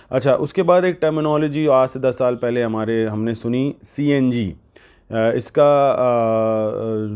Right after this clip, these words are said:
जो मतलब है वो है कंप्रेस्ड नेश-, नेचुरल गैस, यानी कंप्रेस्ड नेचुरल गैस का मुकफ़फ़ जो है वो सीएनजी है। और सीएनजी का मतलब ये है कि जब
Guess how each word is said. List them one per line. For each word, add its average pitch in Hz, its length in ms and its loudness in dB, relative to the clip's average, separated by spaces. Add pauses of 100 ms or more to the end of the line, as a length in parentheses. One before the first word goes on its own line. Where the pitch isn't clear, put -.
(120)
जो 107 260 0
मतलब 113 420 -2
है 127 180 2
वो 117 180 0
है 113 260 0
कंप्रेस्ड 120 800 -2
नेश-, 107 380 -6 (360)
नेचुरल 107 420 -4
गैस, 110 340 -2
यानी 107 320 -2
कंप्रेस्ड 120 520 0
नेचुरल 110 440 -6
गैस 107 300 -4
का 113 120 -6
मुकफ़फ़ 98 640 -8 (520)
जो 113 120 0
है 110 140 2
वो 113 140 0
सीएनजी 131 640 0
है। 117 240 -4 (920)
और 135 180 6
सीएनजी 156 480 -2
का 165 120 0
मतलब 139 340 -2
ये 135 160 -2
है 127 160 0
कि 139 100 -4
जब 131 200 -2